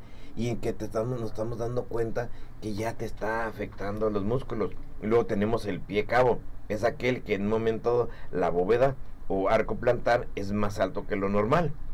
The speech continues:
Y el pie talo, el cual tú estás apoyando con los talones. Y entonces, ahora sí, esa, eh, eh,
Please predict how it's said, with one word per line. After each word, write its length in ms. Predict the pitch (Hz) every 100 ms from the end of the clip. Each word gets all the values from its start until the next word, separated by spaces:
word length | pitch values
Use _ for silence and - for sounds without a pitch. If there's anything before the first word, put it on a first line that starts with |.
| - -
Y 100 | 139
el 100 | 160
pie 160 | 151 180
talo, 300 | 196 202 208 - - -
el 160 | 131 -
cual 300 | 160 175 160 -
tú 60 | 147
estás 240 | 151 160
apoyando 500 | 156 127 135 139 151
con 160 | 147 139
los 160 | 127 -
talones. 560 | 131 135 156 151 - - - - - - - -
Y 60 | 98
entonces, 420 | 98 113 131 - - -
ahora 320 | - - 110 -
sí, 200 | 143 160 - - - - - -
esa, 560 | 104 104 107 107 104 98
eh, 40 |
eh, 360 | 98 95 -